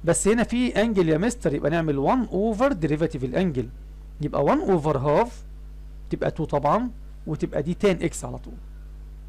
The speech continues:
ادي واحده اهو، ادي وان اوفر واعمل هاف هنا. ديريفاتيف او انتجريشن سيك سكوير اللي هي التان،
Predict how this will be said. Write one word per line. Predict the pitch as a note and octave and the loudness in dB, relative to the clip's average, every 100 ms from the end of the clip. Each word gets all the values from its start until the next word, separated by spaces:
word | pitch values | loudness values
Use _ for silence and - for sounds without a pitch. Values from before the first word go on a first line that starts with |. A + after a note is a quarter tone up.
| - - | -12 -8
ادي | B2 | -2
واحده | C#3 F#3 D3 | 0 0 -2
اهو، | C3 B2 A2+ - | -6 -8 -8 -8
ادي | B2 | -4
وان | B2+ D3 | -2 -2
اوفر | D3+ F3+ G#3+ D4 D4 - - - - - | -2 0 2 0 -2 -12 -16 -16 -16 -2
واعمل | A3 F3 D3 | 0 2 0
هاف | C#3+ D3 | 0 0
هنا. | B2 A#2 A#2 - - - - - - - - - - - - | -2 -6 -8 -14 -16 -16 -16 -16 -16 -16 -16 -16 -16 -14 -2
ديريفاتيف | D#3+ A#3+ C#4 A3 - | 2 4 2 2 0
او | E3 D#3+ | 0 0
انتجريشن | C#3+ D#3+ F3+ B3 G3+ | 0 0 2 2 0
سيك | A3+ A3+ | 0 -4
سكوير | - F#3+ G3 A#3+ - - - - | -2 2 4 2 -2 -14 -16 2
اللي | G3+ F#3 | 4 6
هي | F#3 E3+ | 6 4
التان، | - C#3+ A2+ | 2 -4 -6